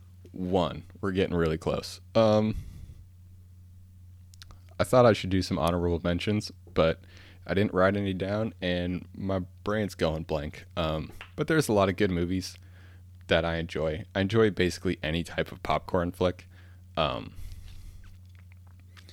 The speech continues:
movies are just really fun to sit down and watch and relax and unwind.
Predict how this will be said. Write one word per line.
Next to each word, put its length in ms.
movies 340
are 80
just 200
really 180
fun 240
to 100
sit 240
down 260
and 120
watch 420
and 180
relax 560
and 260
unwind. 600